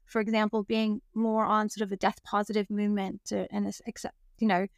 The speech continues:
en-, encouraging people to see loss as something about transition. But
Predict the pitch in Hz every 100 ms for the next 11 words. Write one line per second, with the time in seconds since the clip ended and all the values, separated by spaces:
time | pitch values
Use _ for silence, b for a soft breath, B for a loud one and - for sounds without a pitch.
0 | _ _ _ - 226 202 233 226 - 269
1 | 262 262 240 254 240 233 233 240 214 208
2 | 220 220 - 214 220 202 202 190 - 220
3 | 196 202 208 190 -